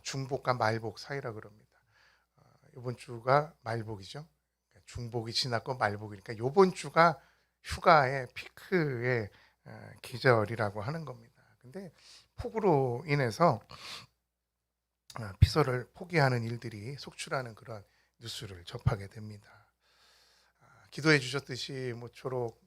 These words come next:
어, 피해 당한 사람들, 또 피해가 없기를, 또 빨리 복구가 돼서 정상 생활이 되기를, 어, 함께 기도해 봅니다.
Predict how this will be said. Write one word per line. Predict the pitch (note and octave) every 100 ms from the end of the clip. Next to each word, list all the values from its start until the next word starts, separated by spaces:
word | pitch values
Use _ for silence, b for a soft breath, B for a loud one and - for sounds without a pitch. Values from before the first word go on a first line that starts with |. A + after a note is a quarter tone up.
| _
어, | A#1+ - _ _ _ _ _ _ _ _ _ _ -
피해 | - F3
당한 | C3 A#2+ A#2 A2 G#2
사람들, | _ C3+ B2+ A2 F#2+ G#2+ G#2 _ _
또 | G#2+ G#2 -
피해가 | - F3+ D3+ A2+ - _ _ _ _ - A2+
없기를, | B2+ - A2+ G#2 F2+ _ _ _ _
또 | G#2+ -
빨리 | G3+ E3+
복구가 | - B2+ D#3 C#3 B2
돼서 | A#2 - D#3+ C#3+ b _
정상 | A2 G#2+ A#2 A2+
생활이 | E3+ D#3+ B2
되기를, | A2 A2+ G#2+ G2+ G2 F2 b b -
어, |
함께 | F#2 A2 - G2+ F#2+
기도해 | C3 A#2 G#2 G2+
봅니다. | - A2+ G#2 - G2